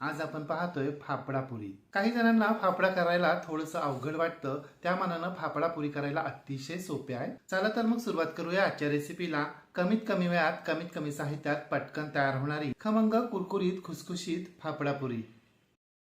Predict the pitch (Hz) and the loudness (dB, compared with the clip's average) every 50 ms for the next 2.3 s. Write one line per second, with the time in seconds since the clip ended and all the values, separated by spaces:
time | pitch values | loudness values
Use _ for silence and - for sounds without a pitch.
0 | _ _ _ _ _ _ _ _ _ _ _ _ _ - - - - - 180 180 | _ _ _ _ _ _ _ _ _ _ _ _ _ -20 -14 0 6 8 10 12
1 | 202 208 220 220 226 220 - 202 165 165 - 185 175 180 196 190 - - 170 156 | 12 12 12 10 10 8 8 6 4 4 4 6 6 6 6 4 2 0 0 0
2 | - - 170 165 - 185 | 0 -2 -2 0 2 0